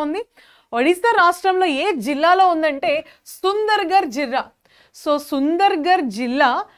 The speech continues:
రౌర్కెలా ప్రాంతంలో ఈ స్టేడియంని వీళ్ళు ఓపెన్ చేయబోతున్నారు. Almost ఇది యాభై ఎకరాల్లో స్ప్రెడ్ అయ్యిందంటండి.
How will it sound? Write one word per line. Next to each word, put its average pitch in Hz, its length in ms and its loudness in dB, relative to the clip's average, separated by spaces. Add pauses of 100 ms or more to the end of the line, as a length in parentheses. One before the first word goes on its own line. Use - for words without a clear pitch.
(280)
రౌర్కెలా 359 640 4 (140)
ప్రాంతంలో 240 600 -2 (440)
ఈ 349 140 0 (460)
స్టేడియంని 330 600 0
వీళ్ళు 339 220 0
ఓపెన్ 294 280 -4
చేయబోతున్నారు. 233 480 -6 (380)
Almost 311 520 0
ఇది 359 100 0 (160)
యాభై 269 340 0 (180)
ఎకరాల్లో 359 500 2
స్ప్రెడ్ 277 320 -2
అయ్యిందంటండి. 269 600 -6